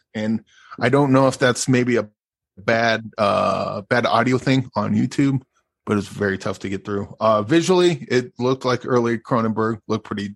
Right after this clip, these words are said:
decent, but yeah, that one was rough to sit through. Um, so then I saw the, uh, the new one, Crimes of the Future twenty twenty-two, which is a completely different story. <clears throat>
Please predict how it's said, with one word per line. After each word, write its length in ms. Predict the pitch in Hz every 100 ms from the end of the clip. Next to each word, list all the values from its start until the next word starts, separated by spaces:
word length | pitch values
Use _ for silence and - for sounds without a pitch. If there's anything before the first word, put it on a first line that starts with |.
| _
decent, 360 | 104 101 107 92
but 240 | 98 - _
yeah, 220 | 135 123
that 160 | 120 143
one 140 | 139
was 160 | 123 110
rough 220 | 110 107
to 100 | 104
sit 260 | - 98 98
through. 220 | 95 95 _ _ -
Um, 320 | 120 117 117
so 180 | - 147
then 320 | 135 127 127
I 120 | 110 110
saw 220 | 123 113
the, 320 | 107 104 98
uh, 240 | 95 95 104 107
the 100 | 101
new 160 | 101 135
one, 300 | 117 104 123
Crimes 400 | - 107 98 -
of 80 | 98
the 40 |
Future 640 | - 110 98 104 95 101 - _
twenty 280 | - 113 98
twenty-two, 720 | - 110 98 - 135 110 117 - _ -
which 240 | 117 131
is 160 | 123 104
a 40 |
completely 400 | 147 135 202 170
different 300 | 127 117 107
story. 460 | - 101 98 110
<clears throat> 40 | -